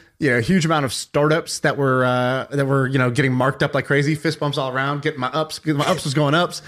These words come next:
And then the last thing was crypto. <laughs> And I was like, "Oh,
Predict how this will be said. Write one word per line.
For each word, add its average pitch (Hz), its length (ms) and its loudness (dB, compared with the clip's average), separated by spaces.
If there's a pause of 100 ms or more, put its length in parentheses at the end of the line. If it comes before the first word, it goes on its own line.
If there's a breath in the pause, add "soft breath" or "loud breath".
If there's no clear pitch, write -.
(320 loud breath)
And 139 160 2
then 165 320 4
the 156 100 2
last 175 380 2
thing 160 300 2
was 143 240 2
crypto. 175 500 4
<laughs> - 80 0
And 165 100 6
I 185 120 6
was 160 120 0
like, 147 260 0
"Oh, 156 320 2